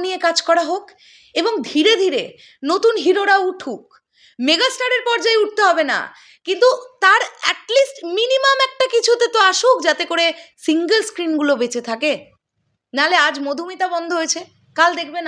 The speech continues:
আরও নাম করা করা সিঙ্গেল স্ক্রিনগুলো ধীরে ধীরে বন্ধ হয়ে যাবে। কারণ আমি এটা বিশ্বাস করি, বছরে তিনটে সিনেমা দিয়ে কোনো সিঙ্গেল স্ক্রিন এভাবে চলতে পারে না। আর সব সিনেমা তো সত্যিই তো প্রিয়তমা হবে না, সব সিনেমাই তুফান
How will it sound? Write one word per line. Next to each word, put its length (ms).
আরও 140
নাম 180
করা 200
করা 220
সিঙ্গেল 220
স্ক্রিনগুলো 460
ধীরে 280
ধীরে 140
বন্ধ 260
হয়ে 160
যাবে। 140
কারণ 240
আমি 160
এটা 100
বিশ্বাস 460
করি, 260
বছরে 340
তিনটে 320
সিনেমা 300
দিয়ে 200
কোনো 140
সিঙ্গেল 280
স্ক্রিন 400
এভাবে 320
চলতে 360
পারে 240
না। 40
আর 80
সব 160
সিনেমা 320
তো 40
সত্যিই 380
তো 120
প্রিয়তমা 480
হবে 200
না, 40
সব 200
সিনেমাই 360
তুফান 240